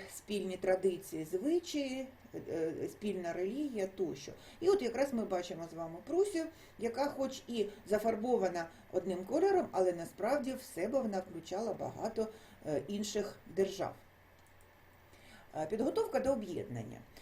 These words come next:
В січні тисяча вісімсот шістдесят першого року, е, був, е, канцл-, е, м, прусським королем стає Вільгельм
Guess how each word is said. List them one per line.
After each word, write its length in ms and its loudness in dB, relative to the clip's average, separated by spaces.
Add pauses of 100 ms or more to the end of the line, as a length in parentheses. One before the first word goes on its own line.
(140)
В 60 -14
січні 280 8
тисяча 400 -2
вісімсот 460 -2
шістдесят 340 -2
першого 520 -2
року, 420 4 (1400)
е, 300 -2
був, 340 2
е, 240 2 (1120)
канцл-, 400 4
е, 60 2
м, 960 -2
прусським 400 2
королем 400 4
стає 400 0
Вільгельм 400 -2